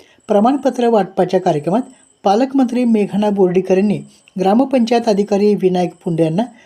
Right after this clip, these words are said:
सर्वांच्या समक्ष अवमानकारक शब्द आणि धमकीवजा वक्तव्य करून त्यांचा एक प्रकारे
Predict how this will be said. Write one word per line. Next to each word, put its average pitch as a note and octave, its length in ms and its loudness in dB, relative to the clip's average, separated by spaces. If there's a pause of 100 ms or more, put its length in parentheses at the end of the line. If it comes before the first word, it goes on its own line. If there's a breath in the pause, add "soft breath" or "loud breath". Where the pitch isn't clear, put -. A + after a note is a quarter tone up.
(120 loud breath)
सर्वांच्या B3 560 0
समक्ष A3+ 440 -2 (460 soft breath)
अवमानकारक A3+ 800 0
शब्द F#3+ 400 -2
आणि G3+ 340 0
धमकीवजा G#3 600 0
वक्तव्य F3+ 460 0
करून F3 260 -4 (380 soft breath)
त्यांचा G3 280 0 (120)
एक G3+ 200 -2
प्रकारे E3+ 360 0